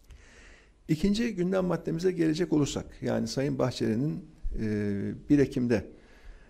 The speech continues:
e, meclisin açıldığı gün ilk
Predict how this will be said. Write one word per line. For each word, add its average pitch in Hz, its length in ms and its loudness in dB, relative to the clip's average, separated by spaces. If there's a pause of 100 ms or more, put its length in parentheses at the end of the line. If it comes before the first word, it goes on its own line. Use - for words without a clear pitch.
(240)
e, - 60 -10 (280)
meclisin 117 380 0
açıldığı 127 420 0
gün 120 260 0 (280)
ilk - 400 -2